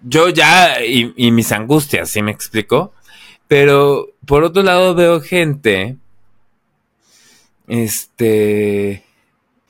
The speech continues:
eh, estoy pensando como en los que no están titulados de la licenciatura, de la maestría y de, eh, del instituto, ¿sí me explico? O sea, como, ¿qué fue lo que pasó? ¿Por qué les está costando tanto trabajo? ¿Qué cosa, o sea,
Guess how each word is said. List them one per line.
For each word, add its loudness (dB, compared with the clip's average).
eh, -10
estoy -4
pensando -2
como -4
en -2
los -6
que -4
no 2
están -4
titulados -4
de -4
la -2
licenciatura, -6
de 0
la -6
maestría -6
y -2
de, -2
eh, -10
del -8
instituto, -4
¿sí -6
me -2
explico? -4
O -2
sea, -6
como, -4
¿qué -2
fue 0
lo 0
que -2
pasó? -6
¿Por -4
qué 2
les 0
está -6
costando -6
tanto -8
trabajo? -6
¿Qué -6
cosa, -2
o -4
sea, -2